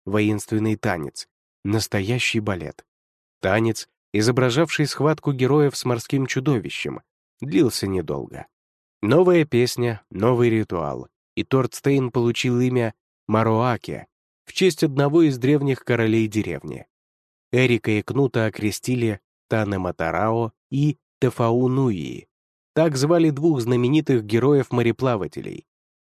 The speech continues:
Сопровождавший их крещение длинный рассказ исполнялся речитативом в головокружительном темпе. Эта бешеная скороговорка призвана была одновременно поразить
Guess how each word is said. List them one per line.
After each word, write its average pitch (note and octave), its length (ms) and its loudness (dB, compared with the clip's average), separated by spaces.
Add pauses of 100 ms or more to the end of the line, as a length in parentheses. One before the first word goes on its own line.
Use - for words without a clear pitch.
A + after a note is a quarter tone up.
(140)
Сопровождавший F3 880 2
их D#3+ 100 0
крещение D#3 640 2
длинный B2 440 2
рассказ D3 520 -2 (260)
исполнялся B2 720 0
речитативом A#2+ 760 -2
в G2+ 60 -10
головокружительном A#2+ 1080 0
темпе. F#2+ 500 -4 (500)
Эта G2 200 -2
бешеная A#2 480 0
скороговорка G#2 840 -2 (280)
призвана B2+ 480 2
была B2+ 280 2
одновременно A2+ 680 0
поразить G#2 560 -2